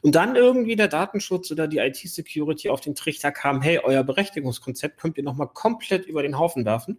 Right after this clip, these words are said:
Ja, weil, äh, die Tono, sonst was, ne? Und, äh, die Auswirkungen dann auf die Plattform signifikant waren, sowohl was die zeitliche Entwicklung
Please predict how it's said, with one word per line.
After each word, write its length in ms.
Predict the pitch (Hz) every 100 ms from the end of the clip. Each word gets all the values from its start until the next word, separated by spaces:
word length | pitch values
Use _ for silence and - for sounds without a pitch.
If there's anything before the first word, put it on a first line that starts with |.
| -
Ja, 260 | 123 156
weil, 280 | 139 139 139 131
äh, 200 | 131 131 -
die 80 |
Tono, 380 | 131 110 147 196
sonst 260 | 139 180 -
was, 240 | 151 202
ne? 160 | 139 254 _
Und, 520 | 147 147 151 151 147 -
äh, 380 | 139 139 135 131 131
die 540 | 147 139 135 127 120 -
Auswirkungen 640 | 160 202 - 196 196 202
dann 180 | 151 165
auf 160 | 117 -
die 80 | 147
Plattform 540 | - 156 - 175 143
signifikant 720 | 151 170 165 156 147 120 117
waren, 180 | 78 90
sowohl 300 | 110 120 147
was 140 | 131
die 120 | - 107
zeitliche 460 | 156 180 175 -
Entwicklung 400 | 147 147 156 151